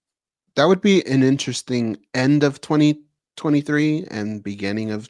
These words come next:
twenty twenty-four. You know, those are three fights that I would tune in for.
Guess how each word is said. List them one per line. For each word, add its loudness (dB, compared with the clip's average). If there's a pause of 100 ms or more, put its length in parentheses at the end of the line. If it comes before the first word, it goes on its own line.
twenty -8
twenty-four. -4 (720)
You -8
know, -2
those -2
are 0
three -4 (440)
fights -2
that 0
I 2
would -4
tune -2
in -2
for. -12